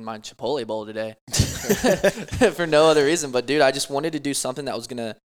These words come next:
Speaker 1: make, I mean, th-, this is kind of something for me, uh, my goal for Bing, you know?
Speaker 2: Mm-hmm.
Speaker 1: I enjoy it. It's something that's not necessarily business or coaching, but it's something that I can do for fun 'cause it allows me to be more creative and take cool pics.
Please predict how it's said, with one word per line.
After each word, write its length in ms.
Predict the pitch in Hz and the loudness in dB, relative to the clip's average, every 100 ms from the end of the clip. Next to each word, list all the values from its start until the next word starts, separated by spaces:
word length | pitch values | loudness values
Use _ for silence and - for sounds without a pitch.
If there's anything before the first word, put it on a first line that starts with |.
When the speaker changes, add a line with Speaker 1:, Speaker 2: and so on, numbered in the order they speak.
| _ _ - | _ _ -4
Speaker 1:
make, 220 | 131 - | -4 -4
I 40 | 120 | -8
mean, 160 | 127 | -4
th-, 140 | 131 127 | -4 -4
this 120 | 139 | -4
is 80 | 135 | -6
kind 160 | - 131 | -6 -8
of 140 | 117 | -8
something 300 | - 135 123 117 | -10 -10 -10 -14
for 120 | 117 | -12
me, 360 | 120 117 117 - | -10 -10 -12 -8
uh, 200 | 113 117 | -8 -6
my 140 | 120 | -6
goal 160 | 117 120 | -4 -4
for 140 | 113 | -4
Bing, 380 | 107 113 139 107 _ - | -12 -14 -14 -20 _ -10
you 80 | |
know? 140 | 113 123 | -8 -8
Speaker 2:
Mm-hmm. 300 | 131 - - | -12 -20 -4
Speaker 1:
I 60 | 131 | -2
enjoy 380 | 127 120 123 117 | -2 -4 -2 0
it. 120 | 131 113 | 0 -2
It's 100 | - | -4
something 260 | 123 131 | -6 -8
that's 200 | 117 - | -10 -8
not 180 | 120 117 | -6 -6
necessarily 420 | 117 - 117 113 | -6 -6 -6 -8
business 500 | 110 117 113 117 110 | -8 -6 -6 -6 -8
or 80 | 110 | -8
coaching, 540 | - 123 135 113 110 110 - _ | -8 -8 -6 -8 -12 -16 -20 _
but 80 | 120 | -8
it's 100 | 117 | -6
something 220 | 131 131 | -6 -6
that 100 | 123 | -4
I 80 | 117 | -4
can 140 | 117 | -4
do 100 | 117 | -10
for 120 | 117 110 | -12 -12
fun 300 | - 120 113 | -8 -8 -8
'cause 140 | 110 | -8
it 140 | 113 107 | -8 -8
allows 420 | 113 110 113 117 | -4 -4 -4 -6
me 100 | 117 | -12
to 80 | 107 | -12
be 140 | 120 | -12
more 160 | 110 107 | -12 -14
creative 520 | - 110 113 113 104 _ _ _ - | -14 -8 -6 -6 -10 _ _ _ -14
and 80 | 117 | -6
take 200 | 113 113 | -6 -6
cool 160 | 110 | -8
pics. 440 | - 117 62 - | -8 -10 -8 -10